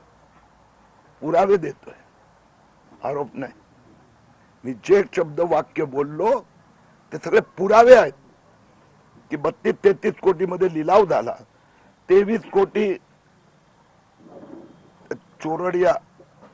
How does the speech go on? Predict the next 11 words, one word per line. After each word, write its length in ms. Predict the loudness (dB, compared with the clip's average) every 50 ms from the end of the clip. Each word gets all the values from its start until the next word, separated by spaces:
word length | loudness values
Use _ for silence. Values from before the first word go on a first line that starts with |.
| _ _ _ _ _ _ _ -6
काही 180 | -4 0 2 4
यांनी 240 | 4 4 2 0
दिले, 320 | -2 -2 -6 -8 -8 -10 -14 -14 _ _ _ -20 -14 -2 2
सात 180 | 4 4 4 2 0 -4
कोटी 320 | -4 -4 -4 -4 -6 -8 -8
त्या 380 | -10 -16 _ _ -6 -4 -4 -4 -4
अक्षर 420 | -6 -8 -8 -8 -6 -2 -2 -2 0
या 180 | 0 0 0 0 -2
अक्षय 420 | -8 -12 -10 -6 -2 0 0 0 -2 -4 _ -20 -20 _ _ _ -10
बिल्डर्सनी 600 | 0 2 2 4 8 8 6 6 4 0 -6 -4
दिले. 280 | -4 -4 -4 -4 -6